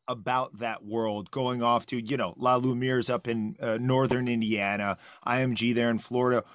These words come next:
Wh-, what was that like preparing you for now the next step of going off to college? How, how does that help you learn to go off on your own, be able to manage both your education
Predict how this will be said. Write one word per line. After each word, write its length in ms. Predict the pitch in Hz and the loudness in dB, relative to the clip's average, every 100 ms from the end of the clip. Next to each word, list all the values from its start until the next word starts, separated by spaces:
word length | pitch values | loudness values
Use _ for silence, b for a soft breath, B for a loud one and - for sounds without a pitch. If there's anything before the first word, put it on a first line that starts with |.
| B - | B -10
Wh-, 220 | 127 - - | -10 -10 -12
what 340 | 127 156 226 | -2 4 4
was 180 | 214 185 | 4 4
that 220 | 175 151 | 6 4
like 340 | 139 139 143 - | 4 4 4 0
preparing 640 | 139 - - 156 160 143 | -4 -4 0 2 2 2
you 360 | 123 117 107 - _ _ _ _ | 2 2 0 -4 _ _ _ _
for 200 | - 139 | -2 2
now 220 | 156 170 | 4 4
the 120 | 131 | 4
next 280 | 127 185 - | 4 4 2
step 280 | - 87 - - | -4 -6 -8 -6
of 100 | 127 | 0
going 280 | 156 151 143 | 2 4 4
off 200 | 135 120 | 2 0
to 80 | 120 | -2
college? 580 | - 131 113 95 92 - B B | 2 2 2 -2 -6 -12 B B
How, 180 | - 143 | -2 0
how 240 | - 151 175 | 2 2 4
does 340 | 180 147 127 127 | 4 2 -2 -6
that 440 | 120 135 143 - | 0 2 2 -2
help 320 | - 151 - | -6 -6 -6
you 200 | 131 131 | -4 -4
learn 460 | 120 131 135 131 123 b b | 0 0 0 -2 -4 b b
to 100 | - | -8
go 220 | 113 139 143 | 2 4 6
off 220 | 147 147 | 6 2
on 140 | 147 | 0
your 220 | 147 135 | 0 0
own, 280 | 120 120 117 - b | 0 -2 -4 -10 b
be 160 | 156 139 | -6 -2
able 220 | 135 120 | -2 -2
to 140 | 117 120 | -4 -4
manage 480 | 123 127 127 101 - | 0 0 -2 -4 -2
both 260 | 135 127 | 0 0
your 140 | 127 123 | 0 0
education 760 | 117 104 - 117 113 117 113 | 0 -4 -2 -2 0 -2 -4